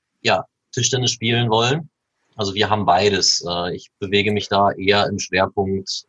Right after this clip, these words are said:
äh, ja, vom leistungsorientierten Bereich. Wenn man in der Niedersachsenliga, äh, spielt, muss man schon,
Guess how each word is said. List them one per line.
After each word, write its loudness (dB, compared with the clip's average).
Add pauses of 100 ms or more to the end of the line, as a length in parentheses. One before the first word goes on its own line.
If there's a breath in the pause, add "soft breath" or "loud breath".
äh, -6
ja, -2
vom -4
leistungsorientierten -2
Bereich. 0
Wenn -10
man -
in -6
der -4
Niedersachsenliga, 0 (100)
äh, -6
spielt, -2 (1700)
muss 2
man 2
schon, 0